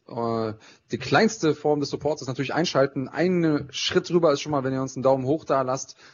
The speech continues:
Und, ähm, ich sehe es auch schon, ganz viele aus der Community sind am Stissel. Also schön, dass ihr uns am Sonntagmorgen hier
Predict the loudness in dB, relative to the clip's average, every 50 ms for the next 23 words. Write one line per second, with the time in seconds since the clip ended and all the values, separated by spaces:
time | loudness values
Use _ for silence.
0 | _ _ _ -6 -4 -4 -4 -4 -2 0 2 4 4 4 2 0 -2 -4 -6 -6
1 | -8 -6 0 4 4 4 4 2 -4 -10 -10 -6 -2 0 2 2 0 -2 -8 -20
2 | -18 -14 -8 -4 -2 -2 0 2 2 2 2 2 -2 -4 0 2 2 2 4 2
3 | 0 0 0 0 -2 -2 -2 -2 0 0 0 0 0 0 0 0 0 0 2 2
4 | 2 4 2 0 -6 -14 -20 -20 -20 -14 _ -8 -4 0 2 2 2 2 2 0
5 | 0 -2 -2 0 2 4 4 6 6 6 6 6 4 2 2 2 2 2 2 0
6 | 0 0 0 2 2 2 0 0 0 0 0 0 -2 -4 -6 -4 -4 -2 -2 0
7 | 0 0 2 2 0 0 0 0 2 4 6 6 4 2 0 -4 -4 0 2 4
8 | 4 4 4